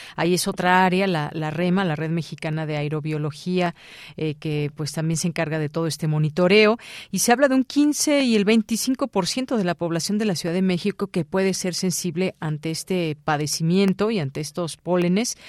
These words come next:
y también se hablaba incluso de zonas, la alcaldía Coajimalpa,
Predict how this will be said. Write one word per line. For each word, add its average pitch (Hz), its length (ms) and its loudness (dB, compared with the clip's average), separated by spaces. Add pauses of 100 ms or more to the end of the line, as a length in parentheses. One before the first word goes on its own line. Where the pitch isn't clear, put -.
(280)
y 170 260 0
también 170 300 2
se 220 80 0
hablaba 180 240 2
incluso 175 400 0
de 151 80 0
zonas, 180 560 2
la 147 80 -2
alcaldía 156 600 -2
Coajimalpa, 170 920 0